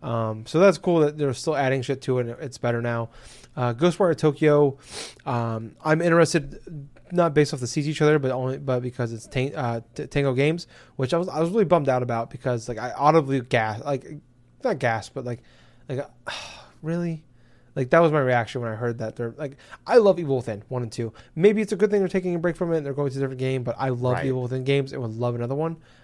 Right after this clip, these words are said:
Speaker 1: Um, I hope there's still a chance we get a third one. Um, but I'm excited. I'm still excited to see what, what this game could be. Um, and I'm glad there's, st-, but this one sounds like it's gonna be more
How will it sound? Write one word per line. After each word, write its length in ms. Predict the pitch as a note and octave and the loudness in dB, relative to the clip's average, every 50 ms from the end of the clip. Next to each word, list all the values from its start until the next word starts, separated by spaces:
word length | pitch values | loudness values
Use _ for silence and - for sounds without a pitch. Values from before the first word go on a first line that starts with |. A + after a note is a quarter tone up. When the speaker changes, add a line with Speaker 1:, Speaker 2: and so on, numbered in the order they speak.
| - _ - | -20 _ -6
Speaker 1:
Um, 540 | B2 A#2 A2+ A2+ A2+ A2+ A2+ A2 A2 A#2 B2 | -4 -4 -2 -2 -2 -4 -4 -6 -8 -8 -8
I 40 | A#2 | -2
hope 200 | A#2 C#3 C#3+ - | -2 -2 -2 0
there's 180 | - B2 A2 - | -2 -4 -4 -4
still 260 | - - C#3 C3 B2 | -4 -4 -2 -2 -2
a 40 | A2+ | -4
chance 300 | - - B2 B2 B2 - | -4 -2 -4 -4 -4 -6
we 80 | A#2+ A#2+ | -6 -4
get 160 | C3 C3+ C#3+ | -4 -4 -4
a 40 | C#3+ | -4
third 220 | - F3 F3 F3+ | -2 -2 -2 0
one. 220 | F#3 G#3 G#3+ A3 G#3+ _ - - _ - - - | 0 -2 -2 -2 -6 _ -20 -20 _ -20 -16 -8
Um, 520 | - C3 B2+ B2+ B2+ B2+ B2 B2 B2 B2 - _ _ _ _ - | -4 -2 0 0 0 0 0 -2 -4 -10 -12 _ _ _ _ -4
but 240 | D#3+ G3 G#3 - | -2 -2 -2 0
I'm 120 | F#3+ A#3+ C4+ | -2 -2 -2
excited. 360 | B3 - D#4 D4+ D4+ C4 C4+ | 2 4 4 4 4 2 -2
I'm 120 | - F3+ - | -4 -4 -4
still 160 | - D#4 C#4+ | -2 -2 -2
excited 200 | A3+ - B3 A3+ | 2 2 2 2
to 60 | G#3 | 2
see 140 | - - A#3 | -4 -4 -2
what, 200 | G3+ F#3 F#3 - | -2 -2 -4 -4
what 180 | F3 E3 D#3+ D#3+ | -6 -8 -6 -6
this 120 | D3+ - | -8 -8
game 160 | - D#3 C3+ | -6 -6 -4
could 120 | C3 B2+ B2 | -4 -4 -2
be. 260 | C#3 C3+ C3 B2 B2 - - _ _ - - - - | 0 0 0 -2 -4 -10 -20 _ _ -20 -20 -10 -4
Um, 440 | C3+ B2 B2 A#2+ A#2+ A#2 A#2+ A#2 - - - - - - - - - - _ _ _ _ _ _ _ - | -2 0 0 0 -2 -2 -6 -10 -12 -16 -20 -20 -20 -20 -20 -20 -20 -20 _ _ _ _ _ _ _ -8
and 80 | C#3 C3+ | -6 -4
I'm 100 | C3+ C3+ | -4 0
glad 180 | C3+ D3+ D#3 | 4 4 4
there's, 120 | D#3 C#3 - | 4 2 -4
st-, 260 | - - F3 E3 C3+ | -4 -6 -6 -6 -2
but 120 | C#3+ C#3+ | -2 2
this 140 | C#3 F#3+ F#3+ | 2 2 2
one 140 | A#3 A3+ F#3 | 4 0 0
sounds 240 | - - E3+ E3+ E3 | 2 2 2 2 2
like 80 | D#3+ | 0
it's 100 | B2 - | -2 -2
gonna 120 | - D3 C3+ | -2 -2 -2
be 40 | B2 | 0
more 340 | B2 B2+ C3+ C3 B2+ B2+ - | 0 0 0 0 0 -4 -8